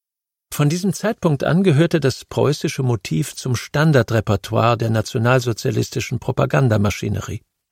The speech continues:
„Der Nationalsozialismus“, sagte Goebbels in einer Wahlkampfrede im April neunzehnhundertzweiunddreißig, „darf mit Fug und Recht von sich behaupten, dass er Preußentum sei.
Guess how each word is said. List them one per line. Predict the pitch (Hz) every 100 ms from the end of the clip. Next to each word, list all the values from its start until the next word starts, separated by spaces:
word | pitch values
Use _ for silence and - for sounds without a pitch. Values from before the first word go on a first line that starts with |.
| _ _ _ _ _ _ -
„Der | 156 175
Nationalsozialismus“, | 180 180 - 165 156 202 208 208 - 208 190 185 - 190 175 - - -
sagte | 127 107 - 110
Goebbels | 120 123 110 -
in | 123 120
einer | 117 104
Wahlkampfrede | 107 131 151 143 - 143 147 147
im | 127
April | 120 - 151 151
neunzehnhundertzweiunddreißig, | 143 127 135 120 123 120 - 120 110 101 104 143 - 180 _ _ _ _ _ _ _ -
„darf | 170 233 -
mit | 226 185
Fug | - 220 240 -
und | 208 170
Recht | 180 202 -
von | - 196
sich | 170 180 -
behaupten, | 131 120 185 _ 185 160 _ _ _
dass | - 147 -
er | 151 135
Preußentum | - 143 160 - 151 - 131 107
sei. | 95 80